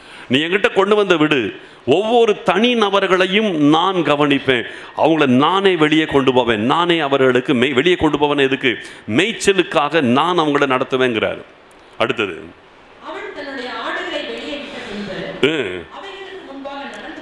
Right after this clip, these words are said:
Speaker 2: போகிறான்."
Speaker 1: இதுதான் அடுத்தது, மேய்ப்பனுடைய அடுத்த ஒரு காரியம், அவைகளுக்கு முன்பாக நடந்து கொள்ளுகிறான். அப்படி நடந்து போகிறான் என்ன அர்த்தம்? இயேசு கிறிஸ்து ஒருவரே சரியான முன்மாதிரி வாழ்க்கையை நமக்கு வைத்திருக்கிறார். முன்னால நடந்து போறான் அப்படின்னு என்ன அர்த்தம்?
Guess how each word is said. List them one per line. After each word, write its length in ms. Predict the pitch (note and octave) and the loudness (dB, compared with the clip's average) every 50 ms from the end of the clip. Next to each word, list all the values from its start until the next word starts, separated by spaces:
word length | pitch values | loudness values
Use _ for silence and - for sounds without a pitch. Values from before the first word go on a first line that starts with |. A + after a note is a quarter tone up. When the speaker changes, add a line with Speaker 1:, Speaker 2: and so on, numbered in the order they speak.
| - - | -16 -16
Speaker 2:
போகிறான்." 500 | - - - - - - - - - - | -16 -16 -16 -16 -14 -14 -14 -14 -6 -2
Speaker 1:
இதுதான் 500 | C#3 F#3 F#3+ - F#3 G#3 G3 F#3+ G3 F3+ - | -2 0 0 2 0 2 2 2 0 -2 0
அடுத்தது, 420 | B2 C3+ D#3+ E3+ - E3 C#3+ C3+ | 0 0 0 0 -2 0 2 2
மேய்ப்பனுடைய 460 | A#2+ A#2 E3+ F#3 - D#3+ D#3+ D3+ D3+ C#3+ | 2 4 2 2 0 0 0 2 2 2
அடுத்த 300 | B2 C3+ E3+ - - E3+ | 0 0 0 0 2 2
ஒரு 180 | D3 C#3+ C3 | 2 2 2
காரியம், 460 | - C3 A#2 A#2 A#2+ A#2 A2+ B2+ D3+ | 2 2 2 2 2 2 0 0 0
அவைகளுக்கு 580 | - C3 D#3 F3 F3 D#3+ E3 D#3+ D3+ - - C3 | 0 2 2 2 2 2 2 2 2 0 0 0
முன்பாக 500 | B2+ E3+ G#3 A3+ G#3+ G#3+ G3+ G3 E3+ F3 | 2 2 2 2 2 2 2 2 2 2
நடந்து 340 | D3+ C#3+ C#3+ D3 D3 C#3+ C#3 | 2 4 2 2 2 2 4
கொள்ளுகிறான். 440 | B2+ C3 B2+ B2 A#2 B2+ B2 A#2 A#2 | 4 4 4 4 2 2 2 2 0
அப்படி 240 | A2 A2+ C3 B2+ | 0 0 0 2
நடந்து 280 | B2 C3 D3+ D#3+ D#3 C#3 | 2 2 2 2 0 0
போகிறான் 340 | C#3 C3+ B2 C3 C3 C3 B2+ | 0 0 2 2 2 2 2
என்ன 160 | B2 B2 A#2+ | 2 2 2
அர்த்தம்? 460 | A2 G2+ - - A#2+ G#2 A#2+ D#3 D#3 - - - - - - | 0 0 0 0 0 0 0 -2 -4 -6 -12 -18 -20 -18 -4
இயேசு 480 | G#2+ B2+ E3+ G#3+ A#3 - - - A3 - | -4 -2 0 0 0 0 0 -2 -2 -2
கிறிஸ்து 420 | - F3 G3+ F#3 - - D#3 C3+ | 0 0 0 0 0 0 0 2
ஒருவரே 580 | B2+ D3 E3 E3 D#3 C3+ A#2 A#2+ C3+ E3+ F#3 F3 - - - - - | 4 4 4 4 4 4 4 2 2 2 0 -2 -6 -12 -16 -18 -14
சரியான 640 | - - - - F#3 G3 A#3 A3+ G#3 G3+ G3+ G#3 G3+ F3+ | -8 -2 0 0 2 2 2 2 2 2 2 0 2 2
முன்மாதிரி 800 | D3 C3 D#3 G#3+ A3 A#3 A#3+ A#3 A#3 A3+ A3 A3 G3 G3+ G3+ F#3 | 4 4 4 4 4 4 2 2 2 2 2 4 2 2 2 2
வாழ்க்கையை 680 | D#3+ D#3 D#3 D#3+ D#3+ C#3 - D3 C#3+ D3 E3 G3 G3+ | 2 2 2 2 2 0 0 0 2 2 2 2 2
நமக்கு 280 | E3+ D3 D3 D3 C3 C3+ | 2 2 2 2 2 2
வைத்திருக்கிறார். 640 | B2+ C3 B2+ B2 A#2+ A2+ G#2 - G2+ F#2+ E2+ E2 D#2+ - - - - - - | 2 2 2 2 2 2 2 0 -2 -4 -6 -6 -8 -12 -18 -20 -16 -4 2
முன்னால 480 | B2 D#3+ G3+ A3 G#3+ G#3+ G#3+ G#3 G3+ | 2 2 4 4 2 0 0 -2 -2
நடந்து 300 | F#3 E3+ E3+ E3+ E3+ D#3 | 0 0 0 0 -2 0
போறான் 320 | C#3+ C#3 C3+ B2 A#2 A2 G2+ | 0 0 0 0 0 -2 -2
அப்படின்னு 300 | G2+ G#2+ - - F3 F3 | -4 -2 -2 0 0 0
என்ன 180 | E3+ E3+ D#3+ | 2 2 2
அர்த்தம்? 320 | D#3 C3+ - C3+ A2 F#2+ | 0 2 0 -2 -2 -2